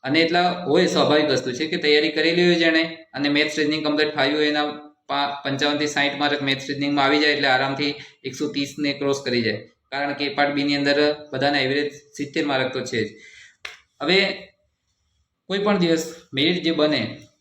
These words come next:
એ ખાલી બે હજાર સ્ટુડન્ટે, બાર હજારમાંથી જે બે હજાર સ્ટુડન્ટ સારા એવા માર્ક લાયા એના પરથી નથી ભણતું. ટોટલ ઓવરઓલ બધાનું જોવાનું હોય. તો જે લોકોએ ચાલીસ ટકા ક્રાઇટેરિયા ફિલ અપ કર્યું છે, એ લોકોને તો બધાને લેવાના જ છે.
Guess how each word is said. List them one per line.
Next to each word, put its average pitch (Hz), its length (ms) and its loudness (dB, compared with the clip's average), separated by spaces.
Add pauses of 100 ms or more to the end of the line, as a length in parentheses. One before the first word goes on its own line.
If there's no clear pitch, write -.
એ 180 100 -2
ખાલી 170 220 -2
બે 175 140 4
હજાર 175 180 2
સ્ટુડન્ટે, 160 520 2
બાર 151 260 2
હજારમાંથી 151 420 0
જે 147 120 -2
બે 151 220 2
હજાર 151 180 2
સ્ટુડન્ટ 147 380 -2
સારા 143 280 2
એવા 147 180 2
માર્ક 143 260 0
લાયા 143 220 4
એના 139 200 0
પરથી 139 260 -4
નથી 131 220 -2
ભણતું. 123 460 -4 (340)
ટોટલ 165 300 2
ઓવરઓલ 185 400 4
બધાનું 151 360 2
જોવાનું 139 340 2
હોય. 107 120 -2 (240)
તો 139 80 -8
જે 143 200 4
લોકોએ 190 380 2
ચાલીસ 180 380 2
ટકા 180 260 0
ક્રાઇટેરિયા 165 640 2
ફિલ 151 240 0
અપ 156 140 0
કર્યું 143 240 2
છે, 110 140 -6 (500)
એ 180 120 2
લોકોને 202 360 2
તો 202 100 2
બધાને 190 320 2
લેવાના 180 420 2
જ - 20 -4
છે. 110 120 -6